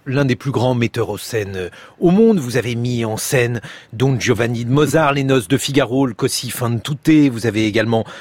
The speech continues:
mis en scène Les Perses d'Eschyle. Vous avez accompagné plusieurs opéras du compositeur John Adams, notamment Nixon in China ou aussi Docteur Atomic.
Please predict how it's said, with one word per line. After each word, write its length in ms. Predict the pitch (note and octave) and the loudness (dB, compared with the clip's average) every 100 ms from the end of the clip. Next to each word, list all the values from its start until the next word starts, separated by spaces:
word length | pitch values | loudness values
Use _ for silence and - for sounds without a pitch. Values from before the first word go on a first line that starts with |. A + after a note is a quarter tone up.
| - | -4
mis 160 | A#2+ B2 | 0 2
en 80 | A#2 | 0
scène 460 | - C3 A#2+ B2 A#2+ | 0 0 0 -4 -4
Les 200 | A2+ A2+ | -4 -4
Perses 640 | - A2+ - - - - | -2 -4 -4 -6 -6 -10
d'Eschyle. 800 | A2+ C#3 D3 - - D#3+ D#3+ D3 | -4 0 2 2 0 0 4 4
Vous 240 | A#2 A2 A#2+ | 2 0 0
avez 280 | A2 B2+ - - - - | 0 -2 -4 -10 -14 -6
accompagné 680 | D3 B2+ C#3+ C3+ C3 C#3+ C3+ | -4 -4 -2 0 0 0 0
plusieurs 880 | - D3+ F3+ C#3 C#3+ F3 D#3+ A#2 - | -2 -4 -2 0 2 4 4 0 -4
opéras 320 | D3+ C#3+ B2+ | -2 0 2
du 120 | C3 A2 | 0 -2
compositeur 600 | B2+ A2+ G2+ G2+ A#2 G#2 | -4 -2 -4 -2 -4 -2
John 180 | A2 G#2+ | -2 0
Adams, 300 | G#2 G#2+ G#2 - | 0 -2 -4 -10
notamment 460 | G2 G2+ G#2 G2+ - - A#2 | -8 -6 -6 -6 -10 -12 -8
Nixon 540 | A#2 - B2+ A2 G#2+ - | -6 -2 -2 -2 -6 -12
in 160 | G#2+ G2 | -10 -6
China 800 | - B2+ B2 B2+ C3 B2+ A2+ - | -2 -2 -2 -2 0 -2 -4 -8
ou 120 | G2+ | -10
aussi 260 | F#2+ - G#2+ F#2 G2 G2+ | -10 -10 -12 -16 -10 -6
Docteur 480 | A#2 - A#2 G2+ - | -6 -4 -4 -4 -6
Atomic. 720 | A#2 D3+ C3+ F3 F#3 - | -2 0 0 2 0 -2